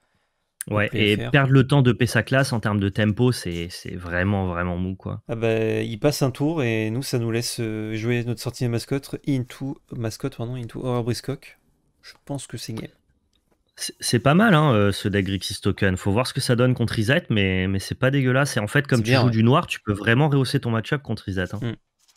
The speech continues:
Speaker 1: Peut-être que, euh, sur un brou malentendu,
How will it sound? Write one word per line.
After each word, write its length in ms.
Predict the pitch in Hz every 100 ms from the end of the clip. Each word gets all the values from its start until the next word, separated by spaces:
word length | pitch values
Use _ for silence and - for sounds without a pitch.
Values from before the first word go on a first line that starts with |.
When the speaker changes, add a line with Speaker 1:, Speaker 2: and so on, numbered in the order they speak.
| _ _ _ _ _ _ _ _ _ _ _ _ _ 127
Speaker 1:
Peut-être 280 | 143 185
que, 100 | -
euh, 760 | 156 165 127 113 113 110 110 110
sur 280 | - - 113
un 180 | 113 110
brou 220 | 107 165
malentendu, 760 | 151 135 127 120 104 151 196